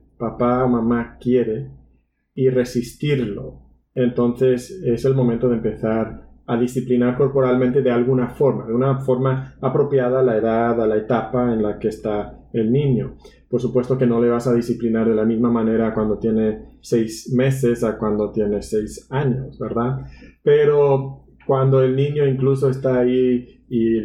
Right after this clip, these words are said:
mamá quiere cambiarle el pañal y el niño sabe que es la hora de cambiar el pañal, pero él quiere jugar con sus juguetes y entonces empieza a patalear, a querer bajarse de, de la mesa o, o del sofá.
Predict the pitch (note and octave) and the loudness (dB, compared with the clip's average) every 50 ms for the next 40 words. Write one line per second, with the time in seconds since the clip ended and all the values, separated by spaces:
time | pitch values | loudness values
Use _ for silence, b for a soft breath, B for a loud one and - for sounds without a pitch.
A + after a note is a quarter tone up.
0 | - C3+ C#3+ A#2+ A2 A2 A2 A#2+ A#2+ A#2+ B2 - - A#2+ A#2 A#2+ A#2 A#2 A2+ A2 | -4 -4 -4 -2 -2 0 0 0 0 0 -2 -2 -2 0 0 0 0 0 0 0
1 | A2 A2+ A2+ A2 A2+ A#2+ A#2 A2+ - A2+ A2 G#2+ G#2+ A2+ A2+ A2+ A2+ A2+ A2 A2 | 2 0 0 0 0 0 0 -2 -2 -4 -2 -2 -2 -2 0 0 -2 -2 -2 -4
2 | - - - - _ - B2 B2 A#2 A#2+ A#2+ B2+ C3+ C#3 C#3+ C3+ C3 - - C3 | -8 -12 -20 -16 _ -2 0 0 2 2 2 2 4 2 2 0 0 -2 0 0
3 | C3 C#3 C#3 C#3+ C#3+ C3+ C3+ C3 B2+ B2+ B2+ B2 B2 B2 C3 B2+ B2+ C3 B2 A#2+ | 2 2 2 2 2 2 2 0 0 2 2 2 2 2 2 2 0 0 0 0
4 | A#2+ A#2 A#2 A#2+ A#2 A2+ - A2+ A2+ A2+ A2+ A2+ A2+ A2+ A2+ - A#2+ A2+ A#2+ A#2+ | 0 0 0 0 -2 -2 -2 -2 0 0 0 0 0 -2 0 0 0 2 2 4
5 | B2 C3+ C3+ C3+ C3+ C#3 C#3 C3+ C#3 C3+ C3+ C3+ C3 A#2+ A#2 A#2+ A#2 A#2+ B2 - | 4 2 2 0 0 2 2 4 4 2 0 0 0 0 2 2 2 0 -2 -2
6 | B2 A#2+ A#2 - A#2 A#2 - A#2 A2 G#2+ G#2+ - - A2+ G2+ G#2+ A2 G2 - A#2+ | -4 -6 -4 -6 -6 -4 -4 -2 0 0 0 -2 -4 -6 -4 -4 -4 -2 -2 0
7 | A#2+ B2+ A#2+ A#2+ A#2+ A2 A#2 B2 A#2+ B2 - B2+ A#2+ A#2 B B B B B B | 0 0 0 0 -2 -2 0 0 -2 0 0 -2 -2 -2 B B B B B B
8 | - - C#3+ C#3+ C#3 C3 C3 C#3 C3 C3 B2+ B2 A#2 A2 A2 A2 A2 A2 A2+ G#2+ | -6 -4 -2 0 0 0 0 2 2 2 2 2 2 0 0 0 0 0 -2 -2
9 | - A2+ A2 A#2+ B2 B2 B2+ B2+ C3 - C3 B2+ B2 B2 B2 - - C3 B2+ B2 | -2 0 0 2 2 2 0 -2 -2 -2 0 0 0 0 -2 -2 0 0 0 0
10 | B2 - - - _ _ - B2+ C3 B2+ C3+ C3+ C3+ C3+ B2+ B2+ B2 B2 B2 B2 | -2 -6 -14 -20 _ _ -2 0 2 2 2 2 2 2 2 2 2 2 2 2
11 | B2 B2 A#2+ - - B2+ A#2+ A#2 A#2 A#2 A#2 A2+ A2 A2 A#2 C3 A#2+ A2+ A2+ A2 | 2 0 0 -2 -2 -2 0 0 0 0 2 2 2 2 2 2 2 2 2 2
12 | A#2 B2+ B2+ B2 - C3+ C3 C3 - B2+ A#2 A2+ A#2 A2 G#2+ - | 2 2 0 0 0 -2 -2 -2 0 0 0 0 0 -2 -4 -8